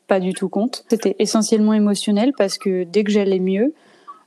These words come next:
j'avais plus de compulsions. Et d'ailleurs, quand j'ai commencé mon, mon B T S diététique, donc, euh, cette période compliquée de, de, de dépression, je pense que ça a duré, euh,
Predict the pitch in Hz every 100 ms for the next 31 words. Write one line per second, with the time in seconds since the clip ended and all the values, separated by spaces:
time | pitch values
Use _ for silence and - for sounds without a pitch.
0 | - 196 175 226 220 220 208 190 - 240
1 | 247 175 196 - 190 175 208 202 196 -
2 | 196 180 175 170 175 175 180 190 175 175
3 | 165 180 214 196 185 165 165 160 - -
4 | _ - - - - 190 - 190 185 202
5 | 185 175 170 - 196 - 185 - 208 208
6 | 185 180 175 165 185 165 - 196 - 208
7 | - 202 - 185 - 180 165 180 185 180
8 | 175